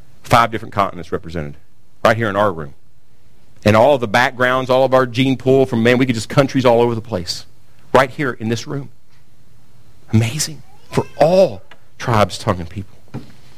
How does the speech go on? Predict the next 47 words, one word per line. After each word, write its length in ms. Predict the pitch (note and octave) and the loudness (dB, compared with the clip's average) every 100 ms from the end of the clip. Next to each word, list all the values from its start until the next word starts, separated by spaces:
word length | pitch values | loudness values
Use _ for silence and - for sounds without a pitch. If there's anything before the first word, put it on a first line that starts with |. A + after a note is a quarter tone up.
| - - | -16 2
Well, 240 | A2+ G#2 - - - - - - - - - - - - | 4 4 0 -16 -16 -16 -16 -16 -16 -16 -16 -14 -16 -2
forgiveness 760 | - A2 B2+ D3 A2+ - - - - | 2 6 6 6 0 -4 -10 -10 -2
is 120 | G#2+ | 2
our 100 | A2 | 2
greatest 400 | G2 A#2 B2 - | 4 4 4 0
need. 300 | F#2+ F2 E2 - - - | -4 -4 -6 -12 -8 2
And 120 | A2+ | 6
not 160 | A#2 C3 | 6 6
only 160 | B2+ | 2
comes, 440 | B2 C#3+ C3+ - - - - - | 4 4 2 -2 -6 -12 -10 0
uh, 40 | C3 | 0
and, 420 | C3 B2+ A#2+ A#2+ | 2 0 2 4
and 140 | B2 | 6
only 280 | B2+ D#3+ D#3 | 6 6 6
comes 400 | - A2 A2 - | 4 0 0 0
through 180 | C3 A#2 | 0 2
the 100 | G#2+ | 4
resurrection 500 | A#2 A2+ A#2 A2 G2+ | 4 6 2 2 -2
of 60 | |
Jesus 260 | G#2+ G2+ F#2+ | -2 -2 -4
Christ. 520 | - F2+ D#2 - - - - - - | 0 0 0 -10 -14 -14 -14 -14 0
And 100 | A2 | 4
I 80 | A2+ | 6
love 260 | A#2 C3+ B2+ | 8 8 6
this 160 | A#2 | 0
quote. 300 | - A#2+ G2 | 2 4 6
I'm 80 | G2+ | 6
not 120 | A#2+ | 4
even 80 | A#2 | 2
sure 200 | - B2 | 0 2
who 120 | A#2 | 2
it's 100 | A2 | 2
by. 160 | - G#2+ | 4 2
I 40 | |
didn't 140 | A2 G#2 | 2 0
put 120 | A#2+ | 0
it 40 | |
up 60 | A2 | 2
there 120 | A2+ | 0
'cause 140 | G#2+ | 0
it's 80 | G2 | -4
so 140 | - A2+ | 2 4
long. 380 | A2 A2 A2+ A2 - - | 6 4 2 -6 -8 2
But 120 | B2+ | 4
just 180 | C#3 B2+ | 4 6
listen. 360 | C3+ - D#2 - - - - - - - - - - - - - - - - | 4 4 -8 -10 -14 -14 -14 -14 -14 -14 -14 -14 -14 -14 -14 -16 -16 -16 2
If 220 | B2 A#2+ | 4 4